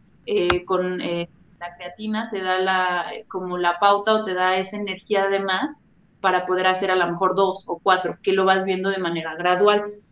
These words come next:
Este, pero yo la que conozco es esa. No sé si haya otra. Igual lo, lo, sería cuestión de investigar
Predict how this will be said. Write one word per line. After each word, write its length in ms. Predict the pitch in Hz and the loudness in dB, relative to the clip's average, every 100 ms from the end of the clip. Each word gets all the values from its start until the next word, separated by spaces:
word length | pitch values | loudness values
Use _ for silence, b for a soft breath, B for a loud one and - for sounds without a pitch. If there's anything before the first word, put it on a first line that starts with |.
| _ - | _ -2
Este, 720 | 185 180 180 - 180 180 180 | 4 4 2 0 2 2 6
pero 200 | 202 202 | 8 10
yo 140 | 214 | 8
la 140 | 233 233 | 8 6
que 80 | |
conozco 400 | - 196 196 - | 2 0 0 0
es 140 | 190 240 | 2 4
esa. 320 | 240 170 170 _ _ | 4 2 -4 _ _
No 180 | 190 196 | -2 -2
sé 140 | 196 190 | 2 4
si 80 | 185 | 6
haya 240 | 180 185 | 6 6
otra. 220 | 220 196 | 6 6
Igual 280 | 185 190 196 | 6 6 6
lo, 140 | 202 202 | 4 2
lo, 500 | 196 180 180 175 175 | 4 8 8 8 6
sería 220 | 175 185 | 4 0
cuestión 260 | 190 185 180 | 0 -4 -4
de 80 | 180 | -2
investigar 800 | 175 175 175 - 214 233 220 | -4 -4 -6 2 4 4 0